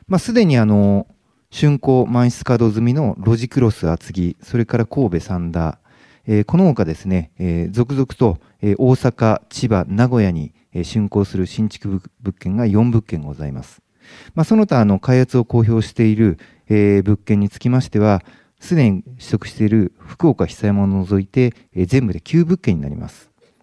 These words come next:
で、その他の三菱地所投資顧問が現在ブリッジファンドで運用している物件、こちらも今後取得検討していきたいと思いますので、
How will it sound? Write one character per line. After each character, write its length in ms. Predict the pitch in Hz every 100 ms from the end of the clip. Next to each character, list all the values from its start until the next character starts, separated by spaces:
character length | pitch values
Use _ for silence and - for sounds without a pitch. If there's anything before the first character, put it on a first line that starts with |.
| _ _ _ _ _ _ _ - -
で、 120 | -
そ 100 | 135
の 60 | 202
他 240 | 220 131
の 220 | 107 98 98
三 140 | 107
菱 260 | - 190 202
地 240 | 208 190
所 160 | 196 180
投 200 | 190 175
資 100 | -
顧 100 | 170
問 180 | 123
が 140 | 95 92
現 220 | 123 151
在 140 | 113
ブ 180 | 80 95
リ 120 | 113
ッ 40 | 139
ジ 120 | 151
フ 100 | 160
ァ 60 | 151
ン 60 |
ド 80 | 120
で 80 | 87
運 180 | 90 98
用 160 | 98
し 140 | 95 -
て 80 | 98
い 80 |
る 80 | 95
物 160 | 92 90
件、 280 | - 87 80 - - - -
こ 120 | - 156
ち 100 | 202
ら 80 |
も 140 | 190 180
今 200 | 170 160
後 140 | 147
取 120 | 139
得 260 | 139 113 -
検 280 | 127 120 -
討 120 | 85
し 80 | -
て 80 | 87
い 40 |
き 60 | -
た 120 | 87
い 40 |
と 100 | 85
思 120 | 82 82
い 60 |
ま 100 | 85
す 160 | 85 92
の 100 | 98
で、 280 | 120 123